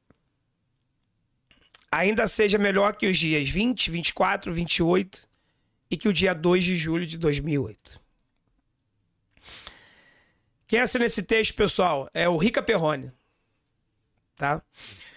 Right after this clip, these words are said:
Por isso que ele fala ali sobre "eu sei o que que é isso, porque eu tenho três". Porque ele é São Paulino, né? O São Paulo é tricampeão da Libertadores, tá? Nunca foi, nunca será só futebol.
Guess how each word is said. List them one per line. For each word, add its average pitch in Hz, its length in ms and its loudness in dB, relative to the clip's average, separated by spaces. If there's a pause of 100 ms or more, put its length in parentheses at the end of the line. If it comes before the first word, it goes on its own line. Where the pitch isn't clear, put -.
(340)
Por 165 160 2
isso 202 160 -2
que 247 60 -2
ele 226 100 -2
fala 214 260 2
ali 202 160 2
sobre 190 340 2
"eu 202 160 4
sei 220 240 2
o 220 60 -2
que 196 120 -2
que 202 100 -2
é 185 60 0
isso, 196 220 0
porque - 140 -2
eu 202 60 2
tenho 208 200 0
três". 151 460 -2
Porque - 240 -8
ele 190 60 2
é 196 40 2
São 202 200 0
Paulino, 160 420 0
né? 139 220 -12
O 151 60 -12
São 156 200 0
Paulo 165 220 0
é 160 80 4
tricampeão 160 580 -4
da 156 80 -2
Libertadores, 135 840 -12 (400)
tá? 143 260 -8 (1800)
Nunca 330 320 2
foi, 285 340 4
nunca 269 280 2
será 226 340 2
só 226 240 2
futebol. 139 540 -4